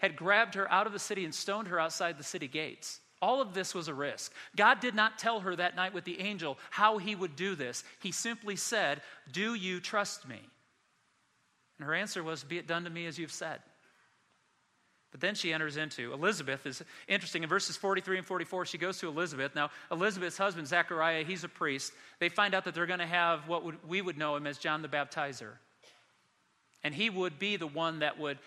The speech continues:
prophesy about Jesus and, and make the way right for Jesus to enter into the world in which he entered. And Elizabeth said,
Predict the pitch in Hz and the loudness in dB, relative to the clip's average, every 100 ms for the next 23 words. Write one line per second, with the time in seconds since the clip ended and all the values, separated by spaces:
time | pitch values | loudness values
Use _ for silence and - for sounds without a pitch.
0 | - - 202 196 165 - 156 151 147 175 | -6 4 6 6 0 0 2 2 4 2
1 | 175 151 143 135 127 147 139 - - 147 | 2 -4 -4 -6 -6 -8 -8 -14 -6 -4
2 | 131 - - _ - 170 185 180 151 175 | -4 -12 -20 _ -4 -2 -2 -2 -2 0
3 | 156 147 170 165 - 151 156 156 147 - | 0 2 2 0 -6 -6 -4 -4 -6 -8
4 | 151 160 143 156 160 - 135 131 143 143 | -6 -4 -2 -2 -4 -8 -8 -4 -4 -4
5 | 131 131 - 131 143 120 - - _ _ | -4 -6 -4 -4 -4 -6 -10 -20 _ _
6 | _ _ _ _ 170 175 220 214 214 - | _ _ _ _ -2 2 2 2 0 4
7 | 190 190 | 2 2